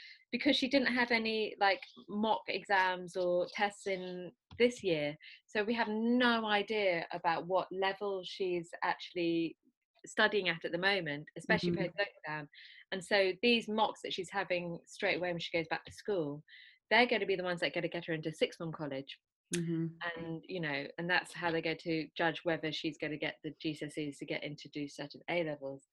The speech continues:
Speaker 1: And that's gonna affect how she gets into university, obviously, because
Speaker 2: Mm-hmm.
Speaker 1: which school you manage to get into is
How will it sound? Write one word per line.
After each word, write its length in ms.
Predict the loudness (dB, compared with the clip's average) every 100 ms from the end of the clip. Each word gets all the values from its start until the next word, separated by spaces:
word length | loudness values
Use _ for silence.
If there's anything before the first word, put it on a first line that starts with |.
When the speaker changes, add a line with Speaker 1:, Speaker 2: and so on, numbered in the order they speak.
| -20 _ _
Speaker 1:
And 120 | -2
that's 240 | 0 -2 -4
gonna 220 | -2 -2
affect 420 | -2 -4 -4 -4 _ -20 _ _ _ _
how 580 | -6 -2 0 0 -2 -6 _ -16
she 140 | -4
gets 160 | -4 -4
into 200 | -8 -6
university, 600 | -6 -4 -4 -6 _ -10
obviously, 400 | -10 -12 -10 -10
because 440 | -10 -8 -4 -4 -6 -10
Speaker 2:
Mm-hmm. 80 | -10 -14 _ _
Speaker 1:
which 140 | -8 -8
school 260 | -4 -2
you 100 | 0
manage 300 | -2 -6 -8
to 80 | -8
get 180 | -6 -4
into 520 | -4 -6 -8 -6 -6 -10
is 160 | -16